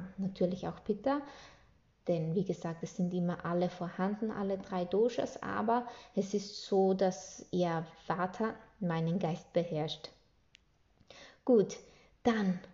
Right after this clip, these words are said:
lass uns zurückkehren zum Pitta Dosha. Die Aufgaben vom Pitta sind also die Umwandlungsprozesse, wie schon gesagt,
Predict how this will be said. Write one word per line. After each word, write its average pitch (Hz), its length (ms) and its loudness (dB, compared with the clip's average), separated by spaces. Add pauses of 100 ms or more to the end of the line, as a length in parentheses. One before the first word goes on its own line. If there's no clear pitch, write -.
lass 214 240 0
uns 196 220 0
zurückkehren 247 720 2
zum 196 300 0
Pitta 196 320 0
Dosha. 208 520 0 (2000)
Die 214 1080 6
Aufgaben 185 540 2
vom 180 240 0
Pitta 151 480 0 (380)
sind 208 460 2
also 160 540 -2 (480)
die 196 140 0
Umwandlungsprozesse, 208 1200 2
wie 202 80 4
schon 190 180 0
gesagt, 226 600 -4